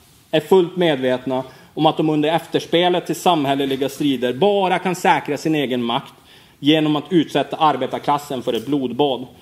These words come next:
som är hänsynslöst nog att försvaga den för tiotals år framåt. Och eftersom klassen är mycket mer talrik, eh, än de förmögna klasserna,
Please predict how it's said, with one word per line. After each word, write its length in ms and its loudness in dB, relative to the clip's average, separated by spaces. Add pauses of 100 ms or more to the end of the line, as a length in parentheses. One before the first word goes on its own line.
(140)
som 200 0
är 140 0
hänsynslöst 920 0
nog 320 -2
att 140 -14
försvaga 520 -2
den 260 -8
för 80 -12
tiotals 760 -4
år 180 -4
framåt. 480 -2 (460)
Och 80 0
eftersom 280 -4
klassen 760 0
är 80 -2
mycket 360 0
mer 120 -2
talrik, 560 0 (260)
eh, 400 -2 (960)
än 160 0
de 120 -2
förmögna 500 -2
klasserna, 560 -6